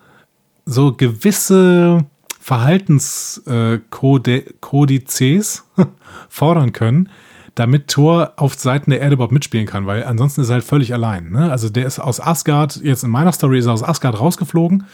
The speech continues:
und dementsprechend, ähm, muss er sich ja mit der Erde irgendwie Freund machen, weil ansonsten ist er völlig alleine und, und auch selbst Thor will nicht allein sein.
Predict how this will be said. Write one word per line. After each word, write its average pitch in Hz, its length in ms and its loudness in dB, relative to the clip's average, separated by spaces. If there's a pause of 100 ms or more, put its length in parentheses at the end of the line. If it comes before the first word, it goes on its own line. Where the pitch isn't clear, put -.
(500)
und 143 380 2
dementsprechend, 143 880 0
ähm, 123 600 2 (200)
muss 147 180 0
er 165 140 6
sich 127 240 -2
ja 120 160 0
mit 123 160 0
der 120 100 0
Erde 135 260 2
irgendwie 123 260 -2
Freund 156 580 0
machen, 165 540 2
weil 123 240 0
ansonsten 123 400 -2
ist 117 80 -4
er 113 60 -4
völlig 139 260 0
alleine 117 320 0
und, 117 180 -8
und 135 240 -8
auch 123 140 -2
selbst 123 340 -2
Thor 113 240 -2
will 101 120 -4
nicht 101 180 -6
allein 98 320 -8
sein. - 260 -14